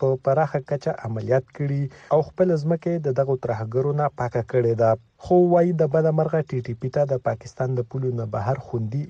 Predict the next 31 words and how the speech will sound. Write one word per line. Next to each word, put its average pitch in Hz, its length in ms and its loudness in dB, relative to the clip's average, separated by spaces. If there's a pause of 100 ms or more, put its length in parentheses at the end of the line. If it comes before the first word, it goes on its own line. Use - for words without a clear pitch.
(120)
جالې 117 300 2
ورکړې 113 400 -2
شوې 113 340 -4
دي. 110 120 -2 (420)
بلاول 165 360 4
بوټو 170 200 2 (100)
زرداري 135 400 2 (100)
که 120 100 0
هر 143 160 0
څو - 220 -4
دا 113 160 2
نه 123 140 0
دي 143 100 -2
ویلي 139 320 -2
چې - 480 -10
طالبانو 165 500 4
ته 165 140 2
خوندي 131 360 -4
جالې 147 280 2 (180)
چا 143 100 2 (120)
ورکړي 143 460 -2
دي، 143 120 -2 (320)
خو 165 180 -2
پاکستاني 165 520 0
چارواکي 160 500 0
وخت 143 200 -4 (100)
په 143 100 2
وخت - 280 -4
دعوه 113 280 2
کوي 139 180 -2
چې - 440 -12